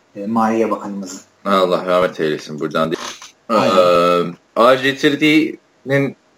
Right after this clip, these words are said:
Speaker 2: şimdi burada ismini andık. <laughs> Sanmayın ki
Speaker 1: Söz
Speaker 2: bir
Speaker 1: hakkı
Speaker 2: takıma
Speaker 1: doğdu.
Speaker 2: gitti.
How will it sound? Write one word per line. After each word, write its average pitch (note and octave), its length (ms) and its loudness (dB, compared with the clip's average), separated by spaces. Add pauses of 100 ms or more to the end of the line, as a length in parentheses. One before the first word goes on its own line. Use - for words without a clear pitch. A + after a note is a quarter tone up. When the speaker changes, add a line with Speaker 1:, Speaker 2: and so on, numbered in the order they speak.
(100)
Speaker 2:
şimdi A2 320 -4
burada A#2+ 220 4
ismini B2+ 360 2
andık. A2+ 300 2 (720)
<laughs> - 640 -18
Sanmayın E3 520 2
ki F#3 100 0
Speaker 1:
Söz C#3+ 100 6
Speaker 2:
bir - 60 6
Speaker 1:
hakkı D3+ 120 6
Speaker 2:
takıma C#3 340 6
Speaker 1:
doğdu. C#3 260 2
Speaker 2:
gitti. C3 340 4